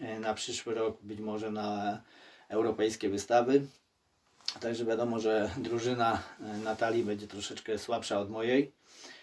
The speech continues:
i nie chcę, żeby na starcie miała, jak to się mówi, zniechęcenie, że data lepiej, e, lotuje niż, e, niż ona. Wiadomo, że ja przy tych gołębiach będę chodził i ja będę trenował, ale, ale też, e, pozwolę, żeby troszeczkę tam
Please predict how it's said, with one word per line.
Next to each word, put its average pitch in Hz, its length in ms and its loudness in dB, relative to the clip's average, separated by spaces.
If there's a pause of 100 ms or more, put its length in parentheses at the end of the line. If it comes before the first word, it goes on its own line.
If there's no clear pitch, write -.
(560)
i 180 120 4
nie 156 180 6
chcę, 151 220 2
żeby 123 460 6 (120)
na 127 200 4
starcie 123 420 4
miała, 110 460 4 (140)
jak 101 160 -2
to 110 120 -2
się 110 140 -4
mówi, 110 440 0
zniechęcenie, 117 800 -2 (400)
że 110 140 -6
data 107 320 6
lepiej, 104 420 4 (100)
e, - 40 -8 (180)
lotuje 107 440 2
niż, 101 400 -2
e, 104 320 -4
niż 120 160 0
ona. 107 480 -2
Wiadomo, 139 340 4
że 110 80 2
ja 101 80 4
przy - 160 -8
tych 101 100 -4
gołębiach 107 340 0
będę 107 200 -6
chodził 117 420 -2 (560)
i 117 140 2
ja 113 120 6
będę 110 220 4
trenował, 107 600 4
ale, 98 360 2 (140)
ale 127 180 2
też, - 260 0 (180)
e, 107 180 -4
pozwolę, 110 500 0
żeby 104 240 0
troszeczkę 101 520 -6
tam 104 240 -4